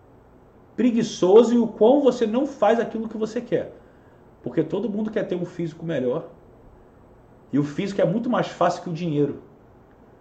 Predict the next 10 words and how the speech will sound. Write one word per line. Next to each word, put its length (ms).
Porque 160
o 40
físico, 400
no 140
primeiro 340
mês, 220
você 180
tem 160
mais 200
resultado. 520